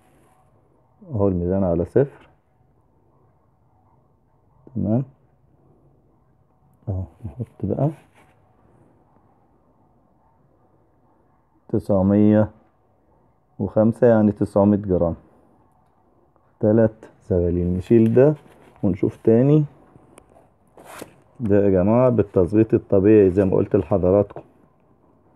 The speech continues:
لو بيعلى في التسمين هيزيد جدًا اهو. تلاتة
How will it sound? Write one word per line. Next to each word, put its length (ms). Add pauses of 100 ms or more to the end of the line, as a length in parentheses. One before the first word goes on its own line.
(360)
لو 240
بيعلى 460
في 100
التسمين 720 (1200)
هيزيد 460
جدًا 360 (640)
اهو. 280 (800)
تلاتة 540